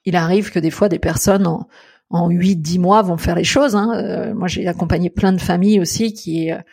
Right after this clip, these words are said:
qui sept mois avant vont, vont commencer les choses. Donc, c'est tout à fait possible. Mais là, je parle de si on veut optimiser les choses et si on se dit, euh, combien de temps il nous faut, un an avant, c'est bien. Parce que ça nous permet de voir la stratégie qui va être employée.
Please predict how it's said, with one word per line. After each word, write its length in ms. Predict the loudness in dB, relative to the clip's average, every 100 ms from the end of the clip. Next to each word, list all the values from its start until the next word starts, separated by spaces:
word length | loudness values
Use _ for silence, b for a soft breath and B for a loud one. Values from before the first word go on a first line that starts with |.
| b b b _
qui 180 | -12 -8
sept 400 | -6 0 0 2
mois 200 | 4 4
avant 340 | 4 4 4 4
vont, 440 | 0 -2 -4 -4
vont 180 | -2 0
commencer 400 | 2 2 0 2
les 100 | 2
choses. 220 | 2 2
Donc, 160 | 2 0
c'est 100 | -2
tout 160 | 0 2
à 80 |
fait 200 | 4 2
possible. 640 | 2 2 2 4 2 0 -6 b b b
Mais 140 | -6 2
là, 160 | 2
je 100 | 2
parle 320 | 0 0 0
de 240 | -4 -6 -6
si 220 | -10 -12
on 100 | -10
veut 320 | 0 0 2 0
optimiser 520 | -4 -6 -6 -4 -6
les 120 | -6
choses 280 | -2 -2 -2
et 40 |
si 180 | -8 -10
on 80 | -12
se 100 | -12
dit, 240 | -8 -4
euh, 180 | -2 -4 -8
combien 280 | -2 2 2
de 60 | 2
temps 120 | 2
il 100 | 2
nous 100 | 0
faut, 320 | 2 4 4
un 200 | 2 4
an 80 | 4
avant, 320 | 2 2 2
c'est 240 | 0 -2 -2
bien. 240 | -2 -8 -12 _ _
Parce 120 | -6
que 80 | -2
ça 160 | 0
nous 120 | 0 2
permet 340 | 2 4 2
de 60 | 4
voir 180 | 4
la 100 | 4
stratégie 680 | 0 -2 -4 -2 -2 0 -4
qui 140 | -4
va 120 | 0 0
être 180 | 0
employée. 600 | -2 0 0 0 0 -2